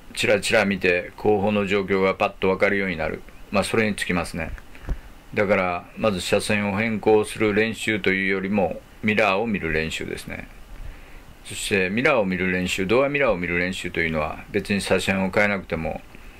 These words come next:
まあ、複数車線のところで、ま-、まっすぐに走りながら、車線を変えるとも、右のドアミラーを見たり、左のドアを見たり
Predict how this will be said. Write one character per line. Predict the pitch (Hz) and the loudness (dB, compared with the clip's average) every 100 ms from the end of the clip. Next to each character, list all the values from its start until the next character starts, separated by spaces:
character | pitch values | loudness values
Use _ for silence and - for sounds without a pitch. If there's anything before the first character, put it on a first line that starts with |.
| - - - - | -18 -18 -20 -8
ま | 95 92 | -2 0
あ、 | 87 | -2
複 | - - | -8 -10
数 | - 110 104 | -2 2 2
車 | 98 - 110 | 0 0 0
線 | 101 98 | 2 0
の | 90 | 0
と | 98 | 2
こ | 98 | 2
ろ | 95 | 4
で、 | 95 92 - - | 2 2 -2 -6
ま-、 | 101 98 98 | 0 0 0
ま | 98 101 | 0 -2
っ | |
す | - | 0
ぐ | 107 | 0
に | 95 92 | 0 0
走 | 92 98 | -4 0
り | 98 | 0
な | 92 | 2
が | 92 | 0
ら、 | 90 - - - - - - - - - | -2 -6 -12 -18 -14 -12 -12 -14 -18 -8
車 | - 95 | -4 -2
線 | 104 98 | 0 0
を | |
変 | 95 107 | 4 4
え | |
る | 98 | 4
と | 107 | 0
も、 | 101 90 - - - - | 2 0 -2 -12 -18 -8
右 | 101 98 | -2 0
の | 95 92 | 0 0
ド | 98 | 0
ア | 95 | 2
ミ | 95 | 0
ラ | 90 | -2
ー | |
を | 87 | -2
見 | 95 | 0
た | 90 | 2
り、 | 87 | 2
左 | 82 90 | 0 -2
の | 90 90 | 0 0
ド | 98 95 | 2 2
ア | |
を | |
見 | 92 92 | 0 0
た | 87 | 0
り | 78 | 0